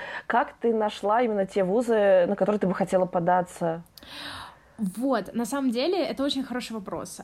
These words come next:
Speaker 2: А, по поводу моей мотивации, просто та презентация показала мне, что, оказывается, существуют стипендии, а, которые позволяют учиться за границей, и то, что эти стипендии... Мне всегда казалось, что стипендии, они тебе дают какую-то денежку, но нужна,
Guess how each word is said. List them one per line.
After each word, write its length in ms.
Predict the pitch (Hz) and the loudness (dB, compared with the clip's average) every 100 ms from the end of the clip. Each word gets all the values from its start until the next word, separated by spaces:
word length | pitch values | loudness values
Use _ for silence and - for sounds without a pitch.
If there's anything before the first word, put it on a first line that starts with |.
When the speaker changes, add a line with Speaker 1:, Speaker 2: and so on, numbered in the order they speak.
| - | -10
Speaker 2:
А, 480 | 208 196 196 196 190 | -6 -2 -2 -2 -4
по 100 | 240 | -6
поводу 360 | 196 311 311 294 | -4 -2 -2 -2
моей 280 | 277 277 277 | -2 -2 -2
мотивации, 720 | 262 - 240 294 381 - 240 | -4 -4 -6 -6 -6 -6 -6
просто 360 | 196 277 277 226 | -4 -4 -4 -4
та 160 | 254 | -4
презентация 880 | 220 226 240 226 403 - - 202 185 - - - - | -4 -4 -4 -4 -4 -6 -10 -8 -10 -14 -20 -14 -8
показала 440 | - 254 277 302 | -2 0 0 0
мне, 280 | 247 240 311 | -2 -2 -4
что, 180 | - 240 | -4 -6
оказывается, 600 | 240 262 262 262 - 262 | -2 -2 -2 -4 -4 -8
существуют 640 | - - 226 - 240 247 - | -6 -6 -6 -6 -4 -4 -4
стипендии, 1040 | - 190 - 277 440 320 226 208 190 - - - - - - - | -8 -10 -4 0 0 0 -2 -2 -2 -6 -10 -20 -18 -20 -20 -8
а, 320 | 185 226 220 220 | -2 0 0 0
которые 380 | 262 269 339 339 | 0 2 2 2
позволяют 640 | 269 220 240 262 269 254 | 0 -2 0 2 0 -2
учиться 380 | - 269 - 226 | -4 -2 -2 -4
за 100 | 214 | -2
границей, 800 | 220 208 247 494 - 247 202 196 | -2 0 0 0 -2 -2 -2 -4
и 160 | 196 | -6
то, 180 | 208 254 | -4 -2
что 200 | 262 269 | -2 -4
эти 160 | 254 254 | -4 -6
стипендии... 760 | - 240 269 262 220 226 208 - | -8 -4 -2 0 -2 -2 -2 -2
Мне 140 | 247 | -4
всегда 220 | 247 233 226 | -4 -6 -6
казалось, 260 | 247 320 | -4 -4
что 120 | - | -4
стипендии, 440 | 254 220 254 320 254 | -8 -4 -4 -2 -2
они 140 | 214 | -2
тебе 180 | 214 208 | -4 -4
дают 300 | 208 220 381 | -2 -2 -2
какую-то 340 | - - 254 208 | -4 -4 -4 -4
денежку, 480 | 208 220 190 - 180 | -2 -2 -6 -10 -8
но 220 | 185 139 | -6 -6
нужна, 460 | - 214 214 202 | -4 -2 -2 -4